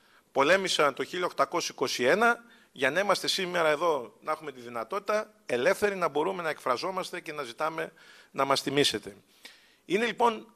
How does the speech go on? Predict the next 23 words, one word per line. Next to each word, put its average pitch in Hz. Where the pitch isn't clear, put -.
η -
κατάσταση, 180
έτσι 156
όπως 170
περιγράφεται, 131
είναι 196
πάρα 190
πολύ 180
δύσκολη. 117
Καλούμαστε, 214
λοιπόν, 180
και -
πρέπει 185
να 190
ξεκαθαρίσουμε 160
κάτι, 139
ότι 143
μεθαύριο, 139
την 127
Κυριακή 127
είκοσι 170
έξι 170
Μαΐου, 156